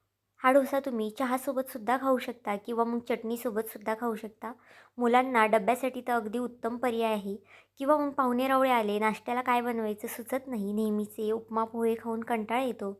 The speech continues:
तर हा नाश्ता तुम्ही नक्कीच बनवू शकता. बनवायलासुद्धा अगदी पटकनी बनतो, सोप्पा आहे आणि कमीत कमी साहित्यामध्ये सुद्धा आहे, त्यामुळे नक्कीच एकदा करून बघा.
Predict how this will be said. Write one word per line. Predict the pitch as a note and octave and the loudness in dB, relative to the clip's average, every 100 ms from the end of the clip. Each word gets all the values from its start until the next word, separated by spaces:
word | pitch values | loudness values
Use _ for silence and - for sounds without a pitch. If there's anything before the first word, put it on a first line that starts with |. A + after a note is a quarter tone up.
| _ - - - - | _ -20 -20 -16 -6
तर | A#3+ | 0
हा | A#3 C4 | 4 4
नाश्ता | C4+ G#3 A3 | 2 -4 -6
तुम्ही | G#3+ A3 | -4 -4
नक्कीच | C4 - G#3+ | -4 -8 -10
बनवू | G#3 G#3 G#3 | -6 -4 -4
शकता. | A3 A3 G#3 G#3 _ _ _ _ | -8 -12 -12 -14 _ _ _ _
बनवायलासुद्धा | A#3 A#3+ A#3+ B3 C4+ C4+ G#3+ B3 | 2 2 4 2 2 -2 -2 0
अगदी | A#3+ A3+ | 0 -4
पटकनी | B3+ B3+ - A#3+ C4 | -4 -6 -6 -6 -4
बनतो, | B3+ G#3 G#3 G#3 | -4 -4 -6 -6
सोप्पा | - A#3 - C#4 | -4 -6 -2 -2
आहे | B3+ G3+ | 0 0
आणि | G3+ G3+ | -2 -4
कमीत | G#3+ A3+ G#3+ G#3+ | -2 -2 -2 -4
कमी | G3+ A#3 | -6 -6
साहित्यामध्ये | A#3+ A#3 A3 G#3+ G3+ G3+ | -4 -6 -6 -8 -6 -8
सुद्धा | G3+ G3 G#3+ | -12 -8 -6
आहे, | F#3+ G3+ _ _ _ _ _ _ - | -6 -10 _ _ _ _ _ _ 4
त्यामुळे | C4 C#4+ A#3+ | 4 6 -2
नक्कीच | A#3+ A#3+ - G#3+ | -2 -6 -8 -8
एकदा | B3+ A#3+ | -6 -6
करून | A#3+ A3+ G#3+ | -4 -4 -4
बघा. | G#3+ G#3+ | -4 -6